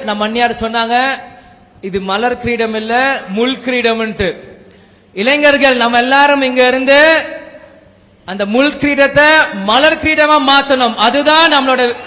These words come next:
குறிக்கோள். இன்னைக்கு இந்-, நம்ம இளைஞர்கள் எத்தனையோ பேர் இங்க இருக்கீங்க.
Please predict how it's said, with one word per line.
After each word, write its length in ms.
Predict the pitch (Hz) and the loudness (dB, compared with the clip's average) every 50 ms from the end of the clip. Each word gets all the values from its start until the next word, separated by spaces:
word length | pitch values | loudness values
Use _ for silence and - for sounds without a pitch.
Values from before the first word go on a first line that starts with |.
| - - - | -14 -8 -4
குறிக்கோள். 680 | 262 285 294 302 - - 294 262 214 170 - - - - - - - - - - - - - - - - - - - - - - - - - - - - - - - - - _ - - - - - - - 807 807 - - - _ _ _ _ _ _ - - - - - - - _ _ _ - | -2 -2 -2 0 2 4 4 4 4 0 -4 -10 -12 -14 -16 -18 -20 -20 -20 -20 -20 -20 -20 -20 -20 -20 -20 -20 -20 -20 -20 -20 -20 -20 -20 -20 -20 -20 -20 -20 -20 -20 -20 _ -20 -20 -20 -20 -20 -20 -20 -20 -20 -20 -20 -20 _ _ _ _ _ _ -20 -20 -20 -20 -20 -20 -20 _ _ _ -10
இன்னைக்கு 760 | 202 240 277 311 320 311 311 311 302 311 311 320 311 302 - - - - - - - - - - - _ | -8 -6 -4 -4 -4 -2 0 0 2 4 4 4 2 2 0 -6 -14 -18 -20 -20 -20 -20 -20 -20 -20 _
இந்-, 220 | 240 233 240 247 240 | -12 -10 -8 -6 -4
நம்ம 300 | 247 254 269 285 285 277 | -4 -4 -2 -2 -2 0
இளைஞர்கள் 540 | 277 285 302 311 311 302 302 302 294 285 277 | 0 0 0 0 0 0 0 2 2 2 2
எத்தனையோ 420 | 254 262 294 294 311 320 349 349 | 2 0 -2 -2 0 2 2 2
பேர் 180 | 339 320 302 302 | 2 0 0 0
இங்க 140 | 285 277 | 0 -2
இருக்கீங்க. 640 | 269 277 - 277 294 277 262 254 262 269 269 269 254 | -4 -4 -2 -4 -4 -2 0 0 0 0 0 -2 -4